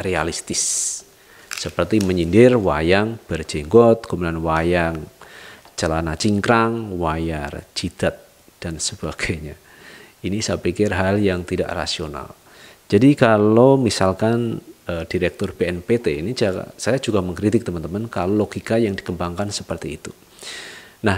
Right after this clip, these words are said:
yang saya pahami, teman-teman, wayang memang sebagai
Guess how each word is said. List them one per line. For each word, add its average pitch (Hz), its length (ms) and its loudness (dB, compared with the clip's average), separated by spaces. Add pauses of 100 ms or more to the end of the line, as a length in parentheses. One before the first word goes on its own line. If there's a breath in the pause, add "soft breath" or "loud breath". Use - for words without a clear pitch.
yang 127 240 6
saya 123 240 2
pahami, 107 480 2
teman-teman, 92 640 -2
wayang 110 720 0 (460)
memang 101 480 -2
sebagai 101 800 -4